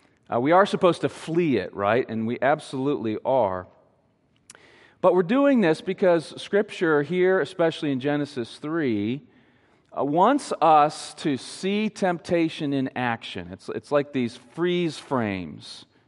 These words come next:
one after another, that, that slowly works through. We don't know how long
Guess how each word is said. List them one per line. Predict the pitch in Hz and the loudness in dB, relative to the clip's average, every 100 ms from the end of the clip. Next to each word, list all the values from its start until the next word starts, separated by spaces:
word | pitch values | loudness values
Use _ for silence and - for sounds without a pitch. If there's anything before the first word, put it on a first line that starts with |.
| _ _ _ - | _ _ _ -8
one | 131 147 170 | -2 0 0
after | - 156 160 - 147 131 | 0 2 0 -2 -2 0
another, | 131 135 123 98 92 | 2 2 2 2 -2
that, | 104 - _ - | -2 -4 _ -6
that | - | -6
slowly | - - 160 175 190 185 156 | -8 -4 2 4 6 4 2
works | 139 151 156 156 - | 0 0 0 -2 -14
through. | - 127 120 117 | -8 -2 0 0
We | 135 | 0
don't | 156 135 | -2 -2
know | 127 | -2
how | 131 131 | 2 0
long | 127 127 131 127 120 | 2 0 0 0 -2